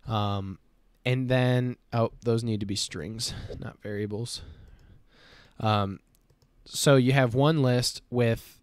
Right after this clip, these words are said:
a list of all the students in your class, and then you have another list with all of their grades.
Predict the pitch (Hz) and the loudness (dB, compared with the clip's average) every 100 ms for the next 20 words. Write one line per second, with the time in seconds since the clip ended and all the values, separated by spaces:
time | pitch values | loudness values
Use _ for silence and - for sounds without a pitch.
0 | - 117 131 - 123 113 127 127 - 131 | -4 0 2 2 2 4 4 2 0 0
1 | 123 135 120 107 - 147 135 107 110 - | 0 -2 -2 -4 -2 0 2 0 -4 -8
2 | - - - - 135 139 135 131 135 120 | -14 -20 -12 -4 0 2 2 2 2 2
3 | 120 165 165 117 107 107 120 - - 123 | 0 0 2 0 0 -2 -4 -6 -2 0
4 | 110 - 123 123 117 110 98 - 180 180 | 0 2 4 4 2 -2 -4 -4 -2 0
5 | 113 107 113 | 0 -2 -4